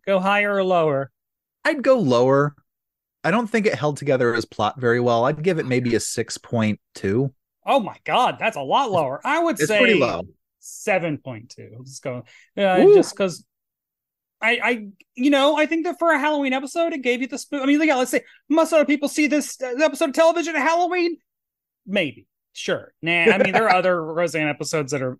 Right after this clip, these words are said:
Speaker 1: or other Roseanne
Speaker 2: Definitively,
Speaker 1: Halloweens.
Speaker 2: maybe.
Speaker 1: Maybe. Definitely maybe. Um,
Speaker 2: Definitely maybe. I, I don't know. I,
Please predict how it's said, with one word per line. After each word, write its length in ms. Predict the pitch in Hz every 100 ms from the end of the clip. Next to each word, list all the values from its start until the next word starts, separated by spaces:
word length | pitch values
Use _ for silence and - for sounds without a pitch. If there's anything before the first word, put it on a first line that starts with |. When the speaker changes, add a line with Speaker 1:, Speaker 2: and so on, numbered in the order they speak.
| -
Speaker 1:
or 200 | 170 160
other 260 | 151 135 -
Roseanne 420 | 320 277 262 -
Speaker 2:
Definitively, 260 | 247 254 247 196 127
Speaker 1:
Halloweens. 160 | 113 -
Speaker 2:
maybe. 600 | 196 214 240 180 113 90 - _ 196
Speaker 1:
Maybe. 540 | 247 277 214 165 135
Definitely 640 | 269 285 320 320 262 302
maybe. 440 | 294 190 127 104 110
Um, 320 | 180 180 180 180
Speaker 2:
Definitely 500 | 190 339 339 311 330
maybe. 540 | 320 294 277 139 - - - - _ _ -
I, 260 | 403 349 -
I 120 | 359
don't 120 | 180
know. 240 | 117 110 -
I, 220 | 277 247